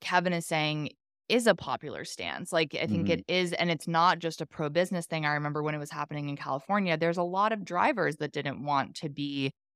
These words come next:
Speaker 1: uh, they were calling it at the time kind of, you know, the, the sort of, like, employment of these gig workers. They didn't want that. They didn't want to have the corporate overlord, <laughs> you know,
Speaker 2: Right,
Speaker 1: they
Speaker 2: right, right.
Speaker 1: wanted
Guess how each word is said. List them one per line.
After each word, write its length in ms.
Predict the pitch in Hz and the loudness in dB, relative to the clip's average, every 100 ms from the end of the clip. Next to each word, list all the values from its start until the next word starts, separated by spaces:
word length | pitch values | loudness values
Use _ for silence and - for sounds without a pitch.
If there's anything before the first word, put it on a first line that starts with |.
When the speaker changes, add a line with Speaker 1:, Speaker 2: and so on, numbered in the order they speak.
| _ | _
Speaker 1:
uh, 60 | 147 | 0
they 140 | 156 190 | 6 6
were 140 | 190 | 6
calling 280 | 185 165 156 | 6 4 6
it 40 | |
at 100 | 143 | 4
the 80 | 135 | 2
time 360 | - 165 147 139 | -2 2 2 0
kind 200 | 151 139 | -4 -4
of, 120 | 131 - - | -6 -12 -8
you 120 | 165 | -2
know, 100 | 143 | -2
the, 160 | 127 135 | -4 -6
the 160 | 147 | -6
sort 180 | 143 143 | -4 -4
of, 100 | 131 | -4
like, 200 | 135 123 - | -4 -6 -4
employment 720 | 147 - 147 143 135 127 123 - | -6 0 2 2 2 0 0 4
of 300 | 135 123 - _ - - _ - | 4 4 -2 _ -20 -20 _ -4
these 200 | 147 139 | -4 2
gig 240 | 165 175 | 4 4
workers. 600 | 143 139 - 135 131 135 _ _ - | 4 -4 0 0 0 -2 _ _ -2
They 80 | 202 | 2
didn't 220 | 240 208 | 2 4
want 280 | 226 311 - | 2 2 0
that. 360 | 104 87 - | 0 0 0
They 120 | 175 165 | 2 2
didn't 300 | 175 165 151 | 2 -2 0
want 380 | 160 165 170 - | 4 4 4 -2
to 80 | |
have 560 | 156 - 143 139 135 135 - _ _ _ _ | -8 -2 2 4 4 0 -10 _ _ _ _
the 60 | 156 | -10
corporate 480 | - 151 135 143 - | -2 -2 0 0 0
overlord, 760 | 147 135 143 135 127 135 240 - _ _ | 0 0 -2 0 2 2 2 -2 _ _
<laughs> 280 | _ _ - | _ _ -2
you 140 | 170 | 6
know, 80 | 127 139 | 8 8
Speaker 2:
Right, 80 | 147 | 6
Speaker 1:
they 140 | 156 | 2
Speaker 2:
right, 60 | 104 | 4
right. 340 | 117 170 170 165 | 8 8 6 4
Speaker 1:
wanted 420 | 165 151 151 | 6 6 4